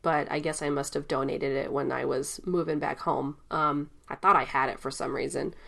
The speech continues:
Um, I, I had all the ornaments still, so I guess I thought maybe since I had the ornaments, I still had the tree, but my sister had an extra s-,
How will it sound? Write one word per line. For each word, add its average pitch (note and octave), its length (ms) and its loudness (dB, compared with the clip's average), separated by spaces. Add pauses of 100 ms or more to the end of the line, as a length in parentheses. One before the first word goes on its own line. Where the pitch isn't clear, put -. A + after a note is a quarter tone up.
(340)
Um, F3 140 4
I, F3 140 4
I - 40 2
had A#3 140 8
all G#3+ 60 10
the F3+ 100 10
ornaments F#3 440 8
still, D3 220 0
so D#3 140 -4
I - 20 0
guess D#3 140 -4
I D3+ 80 -2
thought C#3+ 240 0
maybe C#3+ 160 0
since C#3+ 160 -6
I D#3 60 -4
had D3+ 200 -6
the D#3 100 -2
ornaments, D3 380 -2
I - 80 -4
still - 180 -4
had - 200 0
the - 60 -2
tree, C#3+ 300 0
but D3 280 -2 (360)
my F#3 60 6
sister F#3+ 300 2
had F3 120 2
an D#3+ 100 2
extra - 320 0
s-, - 160 -8